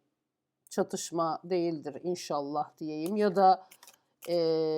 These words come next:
pembe renkli, pembe dünyalı bir, evet, romantik, e, ilişkiyi umarım daha sonra, e, arızaya bağlamıyordur diye umut edebilirim.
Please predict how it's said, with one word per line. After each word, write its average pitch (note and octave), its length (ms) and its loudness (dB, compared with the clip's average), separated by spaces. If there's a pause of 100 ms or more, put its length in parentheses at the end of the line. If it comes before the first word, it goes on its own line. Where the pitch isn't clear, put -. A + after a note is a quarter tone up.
(1400)
pembe G#3 360 6
renkli, G#3 720 2
pembe G3 440 2
dünyalı F#3+ 540 4
bir, G3 360 0
evet, F3 440 -2 (100)
romantik, G3 840 2
e, F3 240 0
ilişkiyi F#3+ 1000 0 (580)
umarım A3 680 4
daha G3 280 4
sonra, G3+ 720 4 (600)
e, E3+ 40 -2 (640)
arızaya F#3+ 640 6
bağlamıyordur F3 880 2 (680)
diye F3+ 200 2
umut F3+ 380 -2
edebilirim. G#3+ 680 2